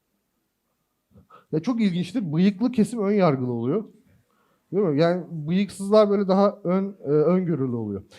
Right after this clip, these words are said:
Bakın, <clears throat> bin sekiz yüz doksan dokuz yılında Charles Duell çıkmış demiş ki artık icat edilecek hiçbir şey kalmadı. Koskoca Amerika Başkanı demiş ki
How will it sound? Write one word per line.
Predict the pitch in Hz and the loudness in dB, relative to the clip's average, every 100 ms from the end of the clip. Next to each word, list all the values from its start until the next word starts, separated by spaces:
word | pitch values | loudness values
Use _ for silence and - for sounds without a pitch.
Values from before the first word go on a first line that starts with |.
| - _ | -20 _
Bakın, | 247 262 131 - - - | 8 8 4 0 -16 -8
<clears throat> | 196 220 - - _ _ _ _ - | -4 -4 -4 -10 _ _ _ _ 0
bin | 165 262 | 6 6
sekiz | 262 254 269 220 | 6 4 4 0
yüz | 190 | 0
doksan | 202 - 220 226 | 0 4 4 4
dokuz | 226 247 185 | -2 -2 0
yılında | 147 123 202 | 0 0 -2
Charles | 202 185 190 | 2 2 2
Duell | 208 170 160 | 0 0 0
çıkmış | 190 185 - | -6 -12 -8
demiş | 220 175 | -8 -6
ki | 143 | -2
artık | 170 180 156 | 0 0 -4
icat | 170 156 185 160 | -4 0 0 0
edilecek | 135 127 135 | -4 -6 -8
hiçbir | 160 - | -10 -8
şey | 147 | -6
kalmadı. | 127 110 95 92 _ _ _ _ _ _ _ _ _ _ _ _ _ _ _ _ _ _ _ _ _ _ _ _ _ _ | -4 -6 -8 -16 _ _ _ _ _ _ _ _ _ _ _ _ _ _ _ _ _ _ _ _ _ _ _ _ _ _
Koskoca | - 254 277 - 226 247 | 6 6 6 4 6 10
Amerika | 233 233 240 220 | 10 10 10 8
Başkanı | 180 160 - 127 101 - | 8 4 0 -4 -4 -4
demiş | 202 247 | -4 -4
ki | - 151 - | -4 -4 -6